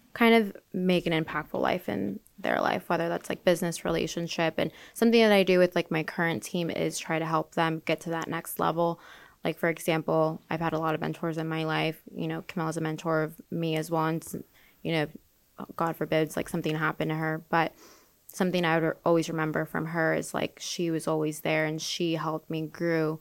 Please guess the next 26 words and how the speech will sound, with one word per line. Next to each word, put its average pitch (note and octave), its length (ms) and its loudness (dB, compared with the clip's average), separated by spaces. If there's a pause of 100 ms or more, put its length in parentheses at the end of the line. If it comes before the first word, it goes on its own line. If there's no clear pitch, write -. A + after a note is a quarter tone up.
(480)
grow G#3 200 8
into, F#3+ 220 2
like, D#3 220 0
who F#3 120 0
I D#3+ 100 2
am D#3+ 160 0
today. E3 480 2
Same E3+ 300 -4
thing E3 180 -4
with E3 220 -6
my - 120 -2
mom. - 420 0
So D#3 420 0 (420)
that's D#3+ 220 2
kinda E3+ 200 -6
how D#3+ 280 -2 (160)
I - 100 0
wanna D#3+ 220 0
be D#3+ 140 -4
remembered F3 460 -2
in, F3 80 -4
like, - 160 -6
other - 220 -2
people's - 400 -8
life. - 240 -4
Like, - 280 -8